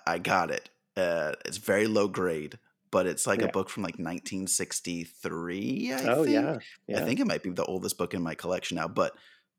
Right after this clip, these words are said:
Speaker 1: unbelievably cool, and it has, like, four first appearances in it, too. So, it's a great book. All right, what's your next show?
Speaker 2: We're gonna move on to number three. So,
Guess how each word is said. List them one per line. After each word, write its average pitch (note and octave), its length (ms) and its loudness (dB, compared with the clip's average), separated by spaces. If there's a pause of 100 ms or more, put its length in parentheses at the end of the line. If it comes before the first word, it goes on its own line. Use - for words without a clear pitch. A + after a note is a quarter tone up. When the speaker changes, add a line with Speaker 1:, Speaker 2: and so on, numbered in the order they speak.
(200)
Speaker 1:
unbelievably G#2+ 540 4
cool, F#2+ 220 -2
and E2+ 80 -2
it C2 60 -4
has, E2 280 -2
like, D#2 280 -4 (300)
four F2+ 440 0
first - 260 -2
appearances - 500 -8
in A1 100 -8
it, - 120 -10
too. - 220 -10
So, - 300 -8 (440)
it's - 120 -10
a G2+ 40 -4
great B2 180 0
book. - 260 -2 (1600)
All F#2+ 80 0
right, - 120 -2
what's F#2+ 180 2
your G#2+ 80 2
next F#2+ 160 2
show? F#2+ 240 0 (180)
Speaker 2:
We're E3 100 6
gonna E3+ 140 6
move D#3 180 6
on D3 180 4
to B2 200 6
number B3 440 6
three. G3+ 1160 4 (460)
So, D3+ 480 6